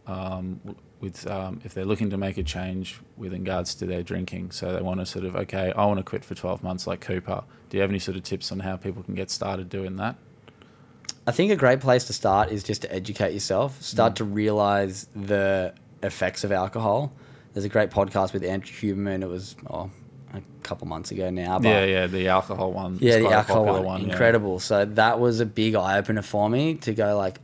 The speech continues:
Speaker 2: "Oh, okay, it's really bad for me." So that's the first step. And then just starting to question, like, how often you're drinking and just be
Speaker 1: Mm.
Speaker 2: like, "Why am I drinking?" If it's to escape, maybe I need to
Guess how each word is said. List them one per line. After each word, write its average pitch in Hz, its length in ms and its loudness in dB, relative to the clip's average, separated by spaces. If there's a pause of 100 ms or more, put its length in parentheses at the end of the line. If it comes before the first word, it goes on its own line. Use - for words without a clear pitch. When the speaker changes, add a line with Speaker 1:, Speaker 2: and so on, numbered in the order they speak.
(120)
Speaker 2:
"Oh, 95 320 0
okay, 92 520 -4 (420)
it's - 240 -8
really 104 220 2
bad 87 320 -2
for 98 140 0
me." 131 100 2
So 117 140 -4
that's 98 160 2
the - 60 -10
first 95 340 -2
step. 117 400 2
And 107 180 2
then 127 180 4
just 175 200 0
starting 127 320 4
to 101 60 -6
question, 95 600 -4
like, 87 280 -4 (380)
how 107 560 2 (420)
often 101 340 -2
you're 98 80 -2
drinking 101 420 -2
and 92 100 -6
just 101 140 -8
be 104 60 2
Speaker 1:
Mm. 98 40 2
Speaker 2:
like, 90 120 -2
"Why 98 240 2
am 92 80 -4
I 92 80 -6
drinking?" 92 500 -8
If 101 100 -10
it's 104 140 -8
to 113 80 0
escape, 95 520 -2 (360)
maybe 107 300 -2
I 110 80 0
need 104 240 -4
to 98 300 0